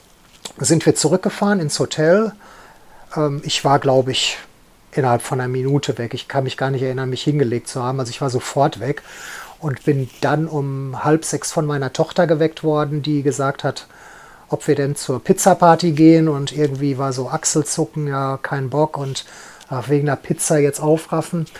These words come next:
Und dann hab ich aber gesagt, "Komm, ey, wir sind jetzt hier, lass uns das mitnehmen, wir treffen die anderen Läufer, lass uns da hingehen." Ja, zum Glück, da war noch mal eine riesen Siegerehrung und ab Platz hundert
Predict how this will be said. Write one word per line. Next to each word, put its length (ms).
Und 160
dann 120
hab 120
ich 100
aber 160
gesagt, 300
"Komm, 240
ey, 100
wir 80
sind 260
jetzt 240
hier, 280
lass 180
uns 140
das 180
mitnehmen, 560
wir 120
treffen 340
die 60
anderen 240
Läufer, 500
lass 180
uns 160
da 120
hingehen." 520
Ja, 240
zum 460
Glück, 480
da 200
war 180
noch 200
mal 260
eine 340
riesen 360
Siegerehrung 840
und 340
ab 220
Platz 460
hundert 600